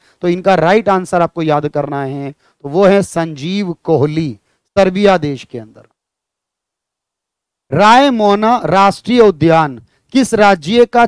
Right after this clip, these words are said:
छठा राष्ट्रीय उद्यान घोषित किया गया? ये एक इतना इंपॉर्टेंट क्वेश्चन है आपके पास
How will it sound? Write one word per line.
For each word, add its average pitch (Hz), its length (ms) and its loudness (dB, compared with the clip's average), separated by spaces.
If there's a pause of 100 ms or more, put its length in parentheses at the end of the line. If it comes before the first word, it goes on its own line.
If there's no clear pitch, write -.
(100)
छठा 233 380 2
राष्ट्रीय 196 440 0
उद्यान 170 340 -2
घोषित 151 360 -6
किया 147 260 -2
गया? 123 300 -8 (320)
ये 214 120 6 (120)
एक 226 140 -2
इतना 233 320 0
इंपॉर्टेंट 202 480 -2
क्वेश्चन 185 320 -4
है 175 60 0
आपके 160 300 -4
पास 143 440 -2